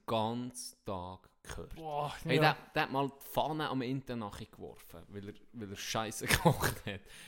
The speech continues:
Speaker 1: Hey, ich sag's dir, man, es hat nichts gebraucht. Und dann ist das sich explodiert, Alter.
Speaker 2: <laughs>
Speaker 1: Hey, das, das war abartig gewesen. Ich weiss nicht, wie ich jetzt auf den bin gekommen, ehrlich gesagt.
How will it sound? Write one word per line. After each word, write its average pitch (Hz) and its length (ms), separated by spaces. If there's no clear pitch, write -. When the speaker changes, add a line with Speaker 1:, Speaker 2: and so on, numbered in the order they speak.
Speaker 1:
Hey, 151 200
ich 147 80
sag's 180 300
dir, 135 120
man, 170 140
es 233 180
hat 220 120
nichts 196 480
gebraucht. - 640
Und 165 60
dann 185 80
ist - 100
das 185 140
sich 196 240
explodiert, 165 1080
Alter. 101 220
Speaker 2:
<laughs> 175 460
Speaker 1:
Hey, 156 340
das, 123 200
das - 80
war 110 100
abartig 95 560
gewesen. 85 280
Ich 117 80
weiss 107 60
nicht, 131 100
wie 143 60
ich 151 60
jetzt 143 160
auf - 100
den 110 180
bin 107 80
gekommen, 87 200
ehrlich - 200
gesagt. - 280